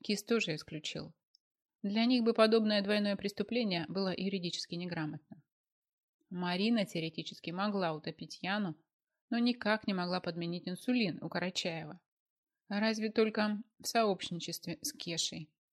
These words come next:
Но Алексей мысленно реабилитировал Кешу. Секретарша Ольга вообще не тянула на роль убийцы,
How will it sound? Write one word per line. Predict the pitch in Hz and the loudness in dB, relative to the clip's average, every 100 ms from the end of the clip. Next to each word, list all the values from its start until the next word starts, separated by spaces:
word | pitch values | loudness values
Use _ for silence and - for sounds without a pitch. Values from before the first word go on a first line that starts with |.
| _ _ _ _ | _ _ _ _
Но | 233 247 | 0 2
Алексей | 262 262 349 | 2 2 6
мысленно | 269 269 240 226 196 | 6 6 4 4 4
реабилитировал | 226 220 208 190 - 165 165 175 | 4 4 4 0 0 -4 -2 -4
Кешу. | - 156 143 - 160 - _ _ _ _ _ _ _ _ _ _ | -6 -4 -4 -4 -12 -14 _ _ _ _ _ _ _ _ _ _
Секретарша | - - 208 269 330 - 247 | -12 -4 0 2 2 4 4
Ольга | 175 165 165 185 - | 4 2 -2 -4 -6
вообще | 196 220 - 196 165 | -2 0 2 2 2
не | 165 | -2
тянула | 170 185 233 | -4 -2 0
на | 220 175 | 2 0
роль | 175 | -2
убийцы, | 190 170 156 - 160 | -4 -4 -6 -8 -12